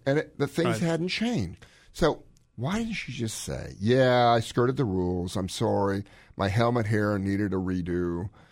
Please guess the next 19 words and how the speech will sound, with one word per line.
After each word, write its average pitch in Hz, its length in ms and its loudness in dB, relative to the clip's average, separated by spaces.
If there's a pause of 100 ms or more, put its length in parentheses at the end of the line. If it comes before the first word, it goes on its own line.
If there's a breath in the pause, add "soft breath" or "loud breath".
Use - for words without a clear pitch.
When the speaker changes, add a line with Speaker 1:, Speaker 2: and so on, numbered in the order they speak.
(180 soft breath)
Speaker 1:
and, 101 600 -2 (160)
uh, 85 240 -2
I 92 60 -2
won't 104 200 -2
do 92 100 -2
it 82 60 -4
again"? 76 240 -8 (320 soft breath)
Speaker 2:
I 170 100 2
saw 170 500 4
a 143 100 0
picture 180 580 4
of 151 380 4 (120)
a 143 760 4
m-, 131 480 0
politician 196 960 4 (140)
in 190 200 4
New 196 80 6
York 185 300 4
City 151 400 2